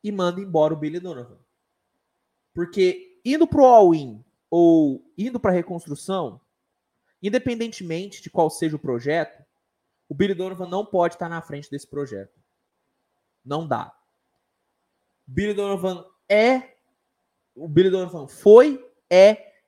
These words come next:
e sempre será um treinador de college. Billy Donovan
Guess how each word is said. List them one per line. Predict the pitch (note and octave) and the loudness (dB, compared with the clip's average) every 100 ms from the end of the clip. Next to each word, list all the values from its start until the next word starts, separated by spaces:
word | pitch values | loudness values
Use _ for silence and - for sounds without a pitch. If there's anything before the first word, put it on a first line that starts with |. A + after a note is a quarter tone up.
| - | -20
e | F3 | -14
sempre | - G#3+ A#3+ C#4 | -8 -8 -8 -12
será | - B3+ F3 E3+ - _ _ _ _ | -8 -6 -4 -4 -8 _ _ _ _
um | - G#3 | -20 -10
treinador | G#3 G3+ E3+ D#3+ | -8 -6 -8 -10
de | F3+ | -10
college. | - G3+ D#3+ G#2 - _ _ _ _ _ _ _ _ _ _ _ _ | -10 -8 -8 -12 -18 _ _ _ _ _ _ _ _ _ _ _ _
Billy | D3+ F3 G#3+ | -10 -6 -4
Donovan | F#3 F#3+ G3+ | -2 -2 -2